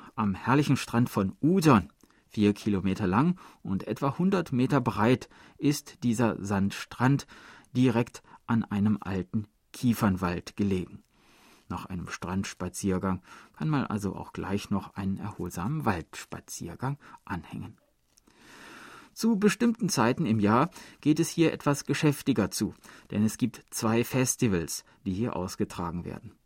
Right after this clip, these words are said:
Beim Insel-Watt-Festival gibt es unter anderem einen Marathon und Meeresschwimmwettbewerbe. Zudem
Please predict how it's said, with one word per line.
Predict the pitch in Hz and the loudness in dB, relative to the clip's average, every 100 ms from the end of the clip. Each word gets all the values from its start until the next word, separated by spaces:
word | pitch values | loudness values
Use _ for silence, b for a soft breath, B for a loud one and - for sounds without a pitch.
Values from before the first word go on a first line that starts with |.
| _ _ b b b b b - | _ _ b b b b b -4
Beim | 92 87 - - | -4 -4 -4 4
Insel-Watt-Festival | 185 190 131 101 90 98 101 - - - 123 107 - 131 175 220 B B B _ | 6 6 4 4 4 0 -2 -8 -18 -6 -4 -4 -2 4 4 4 B B B _
gibt | 113 - 107 | -4 -2 -4
es | 98 - | -4 -8
unter | - 110 104 | -4 -4 -2
anderem | 98 110 107 104 | 0 0 0 -2
einen | 85 92 92 | -4 -4 0
Marathon | 95 135 143 - 135 139 135 B B - | 2 4 4 4 4 4 2 B B -6
und | 120 107 - | -4 -4 0
Meeresschwimmwettbewerbe. | 101 117 127 - - 110 104 90 90 90 92 90 87 78 87 _ _ _ _ _ B B B B B B | 2 4 2 -2 0 4 4 4 -2 -4 -4 -2 -4 -4 -10 _ _ _ _ _ B B B B B B
Zudem | - 151 139 160 | 0 6 8 6